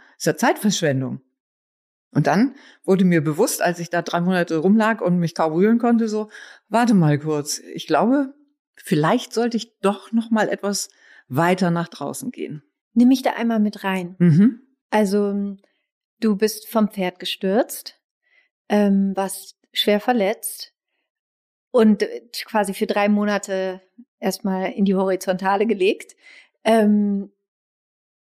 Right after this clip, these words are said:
Speaker 2: nimm mich mal in, in deinen Kopf, in deine Gedanken mit rein, weil erstmal, wenn man ja so einen Unfall hat, w-, also wenn man jetzt diese typischen Phasen der Veränderung, ne, war, war bei dir auch erstmal so Schock oder
Speaker 1: Klar.
Speaker 2: und so, „Gott, was ist, was,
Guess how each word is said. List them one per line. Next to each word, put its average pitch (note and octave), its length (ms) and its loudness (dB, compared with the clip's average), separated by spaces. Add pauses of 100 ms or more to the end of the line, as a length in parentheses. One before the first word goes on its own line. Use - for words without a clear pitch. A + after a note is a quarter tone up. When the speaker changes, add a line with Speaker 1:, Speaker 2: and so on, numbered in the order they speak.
(340)
Speaker 2:
nimm C4 200 6
mich D4+ 140 2
mal C4+ 160 2
in, A3+ 120 2
in A3 160 -2
deinen G#3+ 280 2
Kopf, A#3+ 380 -4
in A3 100 2
deine G#3 180 4
Gedanken G3+ 440 -2
mit G3+ 180 -4
rein, F#3+ 280 0
weil F#3+ 120 0
erstmal, G3+ 380 0
wenn G3 100 -2
man F#3+ 100 -2
ja F#3 120 -4
so F#3 100 -6
einen F#3+ 80 -12
Unfall G3 580 -2
hat, F#3 300 -12 (540)
w-, G#3 140 -6 (460)
also F#3+ 300 -2
wenn F#3+ 100 2
man F#3 140 0
jetzt F#3 180 -6
diese F3+ 420 -10
typischen - 440 -2
Phasen F3 460 -4
der E3+ 100 -2
Veränderung, F3+ 580 -4
ne, G3+ 140 -2
war, F#3 200 0
war F#3 160 -4
bei F3 120 0
dir F#3+ 180 0
auch F#3+ 40 -12
erstmal F3+ 280 -12
so F3 140 -10
Schock - 500 -2
oder F#3 300 0
Speaker 1:
Klar. D#3 340 -2
Speaker 2:
und G3+ 140 2
so, F3+ 160 -2
„Gott, G#3 240 0
was G3+ 180 -6
ist, - 220 -14
was, G3 140 -2